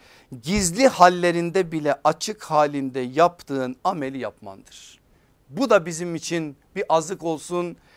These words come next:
Bu çerçevede meseleye bakalım. Şimdi ben iki ayet size söylemek durumundayım burada ama niçin söylediğime ait de birkaç cümle söylemek zorundayım.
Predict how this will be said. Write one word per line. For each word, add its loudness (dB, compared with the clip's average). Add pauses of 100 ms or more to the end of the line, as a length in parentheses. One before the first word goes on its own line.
(160)
Bu -2
çerçevede -2
meseleye -6
bakalım. -12 (360)
Şimdi -6
ben -2 (600)
iki -2
ayet 4
size -6
söylemek -6
durumundayım -6
burada 4 (380)
ama 4
niçin -2
söylediğime -2
ait -2
de -8
birkaç -8
cümle -6
söylemek -8
zorundayım. -10